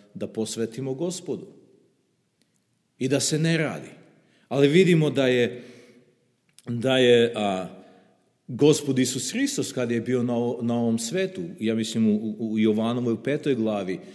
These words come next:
primjer gde se, gde o-, gde je, gde je, a, rekao čoveku koji je čekao da se, da se, a, da se ponori u bazen, da bude uzdravljen, da je kazao, kaže, kaže:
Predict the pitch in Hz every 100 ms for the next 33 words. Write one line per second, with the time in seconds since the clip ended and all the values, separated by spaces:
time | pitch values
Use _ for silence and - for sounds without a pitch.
0 | - - 110 120 117 117 110 110 107 117
1 | 101 - - - 107 107 113 117 120 117
2 | 117 117 107 113 110 101 101 - - -
3 | _ _ _ _ _ _ _ _ - 107
4 | 104 117 110 107 104 104 90 82 78 -
5 | - 123 123 117 127 113 127 120 123 123
6 | 120 131 107 101 117 110 107 104 - 110
7 | 113 117 104 - 104 98 - - - _
8 | _ _ - 92 85 85 78 78 - -
9 | _ _ _ _ _ _ _ _ 110 117
10 | 113 107 127 127 127 120 113 95 117 117
11 | 117 107 98 107 107 107 113 113 117 107
12 | 90 85 101 92 - 107 107 107 95 -
13 | - - 104 95 98 - 104 101